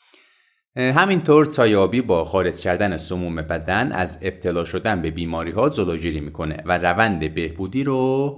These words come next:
سریعتر می‌کنه. یکی دیگه از خواص چای آبی رفع افسردگی و کاهش استرس به صورت طبیعیه.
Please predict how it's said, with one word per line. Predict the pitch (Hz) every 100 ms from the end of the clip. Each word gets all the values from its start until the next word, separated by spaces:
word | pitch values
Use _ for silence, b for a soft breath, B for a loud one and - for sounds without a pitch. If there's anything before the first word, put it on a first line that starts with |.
| - - _
سریعتر | - 117 92 82 87 78
می‌کنه. | 73 - 73 65 - _ _ _ _ _ _ _ _ _ _ _ _ _ _ _ _ _ _
یکی | - 226
دیگه | 147 107 101
از | 90
خواص | 95 87 90 95 90
چای | 92 85 85
آبی | 82 80 110
رفع | 147 156 156 92
افسردگی | - - 95 82 85 80 127
و | 156
کاهش | - 90 85 -
استرس | 90 - 95 113 -
به | 101
صورت | - 90 101 - 120 123 123
طبیعیه. | 85 78 69 -